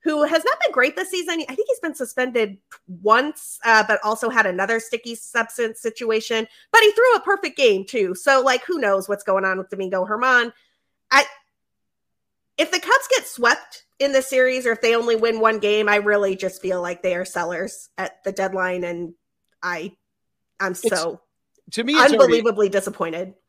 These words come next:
Speaker 2: It's, me too, but it's already over. So, like, just, you know, at this point, I, I just wanna look at this, the rest of this season as to what next season's gonna look like. And every single move that they make, including who they p-, they play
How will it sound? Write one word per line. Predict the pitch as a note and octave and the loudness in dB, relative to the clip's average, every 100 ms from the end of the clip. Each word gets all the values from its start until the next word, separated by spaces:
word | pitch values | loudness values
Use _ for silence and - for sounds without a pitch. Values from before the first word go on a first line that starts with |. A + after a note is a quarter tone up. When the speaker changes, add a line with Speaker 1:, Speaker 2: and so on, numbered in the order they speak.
| - | -4
Speaker 2:
It's, | G3+ - | -4 -4
me | F#3+ A#3+ | -6 -4
too, | A#3+ F3 - F3 | 0 0 0 -2
but | F3+ | 0
it's | F#3 G3 | 0 0
already | F#3 F#3+ F#3 D3 | 2 2 2 0
over. | C3+ A2+ F2 _ _ | -2 -4 -12 _ _
So, | - F3 E3 | -6 0 2
like, | D#3 C#3+ A2+ _ _ | 4 0 -2 _ _
just, | C#3 E3+ - _ _ | -4 -4 -6 _ _
you | F3 D#3+ | -6 -4
know, | C3+ C3+ | -4 -4
at | D#3 | -2
this | G#3 G3+ | 0 -2
point, | - E3+ D#3+ D3 _ | -4 -4 -4 -6 _
I, | C#3 C#3+ | -12 -6
I | D3 D3 | -4 -4
just | D#3+ - | -6 -6
wanna | D3+ C#3+ | -4 -4
look | B2+ C3 C3 - _ _ _ _ _ | -2 -4 -4 -10 _ _ _ _ _
at | C#3 C#3+ C#3+ C3 | 4 4 2 -2
this, | C#3+ C3 - - _ C3 | -4 -4 -14 -18 _ -8
the | C3+ | -4
rest | C3+ C#3 - | -2 -4 -6
of | C#3+ | -8
this | C#3 C3+ - | -8 -8 -12
season | - C#3 B2+ A2 A#2+ A#2 | -14 -12 -10 -10 -10 -10
as | C3+ B2 - | -6 -6 -6
to | B2+ | -8
what | A#2 A#2+ - | -6 -8 -8
next | A#2 A2+ - | -8 -8 -10
season's | G2 F2 F#2+ - | -16 -16 -18 -16
gonna | G#2 F#2+ | -14 -14
look | G2 - | -16 -14
like. | F#2 - | -14 -14
And | G#2+ | -6
every | D#3 E3+ F#3 | -4 -2 -6
single | - F3 D#3+ | -6 -8 -6
move | C3 C3+ A2+ | -6 -8 -8
that | B2 - | -10 -10
they | B2 | -10
make, | A2 A2+ A#2 - - - | -6 -6 -6 -10 -20 -14
including | C#3+ - D#3 D#3+ E3+ | -14 -4 -2 -2 -2
who | E3+ | -2
they | F3 F3+ | -2 -4
p-, | - C3+ _ | -8 -20 _
they | E3 D#3+ | -4 -4
play | - F3+ D3 G#2 B2+ | -4 -2 -2 -2 -10